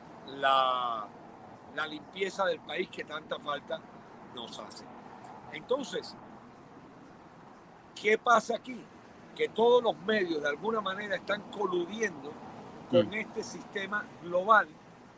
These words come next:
Speaker 1: por los mismos intereses. Hace unos años atrás se vendió Univision, lo compró un grupo de izquierda. Un poco antes, otro por ciento de Univision lo había comprado un árabe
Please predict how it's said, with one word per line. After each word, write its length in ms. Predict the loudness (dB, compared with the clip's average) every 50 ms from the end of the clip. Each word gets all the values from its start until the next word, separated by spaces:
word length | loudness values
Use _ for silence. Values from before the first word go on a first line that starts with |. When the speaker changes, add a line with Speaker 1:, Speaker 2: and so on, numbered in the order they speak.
| -20 -20 -20 -20 -20 -20 -20 -16 -6 -2
Speaker 1:
por 160 | -2 -2 0
los 180 | 0 -2 -2 -2
mismos 360 | -4 -10 -8 -6 -6 -6 -6
intereses. 500 | -8 -10 -8 -6 -4 -4 -4 -4 -6 -16 -18 -20 -20 -20 -20 -20 -20 -20 -20 -20 -20 -16 -4 2
Hace 360 | 4 6 6 6 4 0 0
unos 320 | 0 0 -4 -10 -6 -4 -4
años 260 | -4 -4 -2 0 0
atrás 320 | 0 2 2 0 0 0
se 120 | 0 -6 -6
vendió 320 | -8 -8 -4 -2 -2 -2
Univision, 640 | -2 -4 -8 -12 -12 -12 -10 -4 2 2 4 2 2 -4 -14 -18 -18 -18 -18 -18 -18 -16 -8 2
lo 160 | 4 4 4 4
compró 500 | 2 -8 -8 -6 -4 -2 -2 -2 -4 -8 -10 -12
un 120 | -12 -10
grupo 260 | -8 -8 -4 -4 -2 -4
de 60 | -4
izquierda. 440 | -6 0 2 4 4 4 4 0 -12 -14 -14 -16 -16 -16 -18 -18 -18 -18 -18 -16 -16
Un 80 | -10
poco 400 | 0 4 4 4 6 8 8 10
antes, 260 | 10 8 6 0 -2
otro 240 | 0 0 0 0 -2
por 220 | 0 0 -2 0 0
ciento 240 | -6 -4 -4 -4
de 60 | -6 -4
Univision 340 | -6 -8 -6 -6 -6 -2
lo 80 | 0 0
había 220 | 2 2 0 -2
comprado 500 | -2 -4 -10 -6 -2 2 4 4 4 2 0 -6
un 240 | -8 -8 -6 -4 -4
árabe 480 | 0 0 0 2 2 0 0 -2 -8